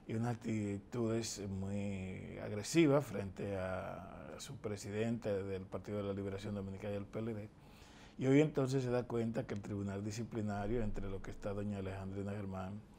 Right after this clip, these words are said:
decide que por el comportamiento y por los pronunciamientos de José La Luz, una especie de,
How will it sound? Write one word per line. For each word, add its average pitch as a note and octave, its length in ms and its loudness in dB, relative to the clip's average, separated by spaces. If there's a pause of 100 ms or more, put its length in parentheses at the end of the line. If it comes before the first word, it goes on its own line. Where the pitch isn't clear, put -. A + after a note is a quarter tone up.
(140)
decide A#2 360 2
que C#3+ 100 0
por A#2 280 2
el A2 120 2
comportamiento A#2+ 960 0
y A2 40 0
por G#2 180 -4
los G#2 140 -2
pronunciamientos G#2 840 -4
de G#2+ 120 -2
José G#2 240 -4
La A2 120 -2
Luz, G2 320 -8 (920)
una A2+ 160 4
especie A2+ 360 0
de, G#2 300 0